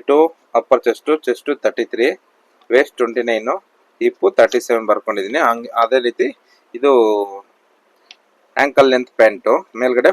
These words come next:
ಫುಲ್ ಎಲಾಸ್ಟಿಕ್ ಬರುತ್ತೆ. ಟಾಪ್ ಒಂದು ವಿಡಿಯೋ,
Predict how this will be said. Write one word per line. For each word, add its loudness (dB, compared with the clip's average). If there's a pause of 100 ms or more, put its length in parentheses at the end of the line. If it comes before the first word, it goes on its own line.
ಫುಲ್ 2
ಎಲಾಸ್ಟಿಕ್ -2
ಬರುತ್ತೆ. -4 (1200)
ಟಾಪ್ 4
ಒಂದು -4
ವಿಡಿಯೋ, 2